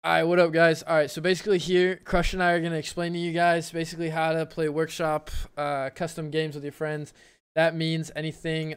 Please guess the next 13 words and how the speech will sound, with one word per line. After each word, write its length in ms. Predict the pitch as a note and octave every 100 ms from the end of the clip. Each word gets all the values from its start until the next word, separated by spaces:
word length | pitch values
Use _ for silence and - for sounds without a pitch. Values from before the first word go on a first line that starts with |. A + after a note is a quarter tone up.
| -
on 400 | C#3 C#3+ D3 C3+
the 460 | C#3+ C#3+ C#3 C#3
Steam 840 | C3+ - - D3 D3+ D3+ D3 D3 C#3+ _ _ _ _ _
store. 340 | - D#3 D3
So 140 | C#3 C#3+
basically 320 | D#3 D3 D#3
here 340 | C3+ D#3 E3
under 240 | D3+ D3 C#3+
the, 340 | C3+ C#3+ C#3
uh, 180 | C#3+ C3+
community 340 | - D3 D3
tab 260 | C#3 D3+ C#3+
under 460 | C#3+ C#3 C#3 C#3